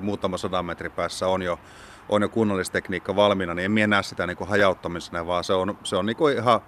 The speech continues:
ihan selkeätä jo sitä aluetta muutenkin, että missä niinku asutaan jo ennestäänkin. Että totta kai Vuoksenranta on myöskin hyvänä vaihtoehtona siinä mukana, ja, ja myöskin laajemmin voi miettiä sitä, että miten rantojen lähelle voi ylipäätään rakentaa. Se on kuitenkin tänä päivänä se, mikä ihmisiä tuntuu kiinnostavaa.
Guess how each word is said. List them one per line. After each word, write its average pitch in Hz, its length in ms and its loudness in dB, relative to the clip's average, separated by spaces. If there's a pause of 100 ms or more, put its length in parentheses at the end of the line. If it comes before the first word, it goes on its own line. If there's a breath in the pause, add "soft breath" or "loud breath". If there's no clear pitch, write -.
(300 loud breath)
ihan 117 160 4
selkeätä 107 540 6
jo 92 100 4
sitä 98 200 0
aluetta 98 380 2
muutenkin, 101 460 -2
että 85 120 -10
missä 92 220 -6
niinku 90 220 -4
asutaan 92 420 -2
jo 92 100 0
ennestäänkin. 85 640 -6
Että - 240 -12 (280 loud breath)
totta 175 240 0
kai 139 180 6
Vuoksenranta 101 540 2
on 101 100 2
myöskin 101 360 -4
hyvänä 104 320 2
vaihtoehtona 90 600 0
siinä 98 200 -4
mukana, 90 380 -2
ja, 85 220 -2
ja 98 120 0 (120)
myöskin 135 320 -2
laajemmin 92 400 2
voi 87 120 -2
miettiä 87 320 -6
sitä, - 240 -6
että 82 220 -6 (380 loud breath)
miten 107 240 2
rantojen 95 380 2
lähelle 87 320 0
voi 101 180 2
ylipäätään 90 500 0
rakentaa. 85 480 -4
Se - 120 0
on 120 80 4
kuitenkin 101 280 -2
tänä 104 240 0
päivänä 87 280 -2
se, 95 140 -6
mikä 90 180 -6
ihmisiä 90 320 -4
tuntuu 82 280 -8
kiinnostavaa. 85 580 -6